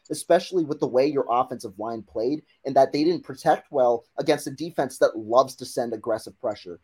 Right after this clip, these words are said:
which means you need to operate a quick game and you need to get that ball out quick,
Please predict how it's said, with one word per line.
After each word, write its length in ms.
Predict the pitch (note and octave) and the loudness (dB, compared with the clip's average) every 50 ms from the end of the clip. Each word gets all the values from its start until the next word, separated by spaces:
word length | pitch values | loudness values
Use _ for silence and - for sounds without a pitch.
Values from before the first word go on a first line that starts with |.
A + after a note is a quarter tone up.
| _ _ _ | _ _ _
which 300 | C#3+ C#3+ C#3+ C#3+ - D3 | -6 -6 -6 -6 -8 -6
means 340 | D3+ E3 F#3+ G#3+ - - _ C3+ | -4 -4 -4 -6 -10 -14 _ -12
you 100 | C#3+ C#3 | -8 -4
need 160 | D3 E3 F3+ | 0 2 4
to 80 | - | 6
operate 380 | - C3+ D3 D3 - D#3 C3 A2+ | 6 6 4 4 2 0 0 0
a 40 | - | -2
quick 260 | - - F#3 F#3+ - | -4 -6 -6 -6 -4
game 280 | - B2 A2+ A2 A2 G#2+ _ _ - | -6 -6 -6 -6 -8 -12 _ _ -6
and 160 | C3+ D3+ D3 | -4 -2 -2
you 80 | D#3 E3 | -2 -2
need 120 | D#3+ C#3 | -2 -2
to 40 | B2+ | -2
get 240 | D3 C#3 C#3 - - | -4 -4 -4 0 0
that 160 | C3+ A#2 - | 0 2 4
ball 220 | B2 B2 B2 B2 | 2 4 4 4
out 160 | A#2 A2 - | 2 0 -2
quick, 320 | _ - D3+ F3+ - - | _ 0 0 0 0 -4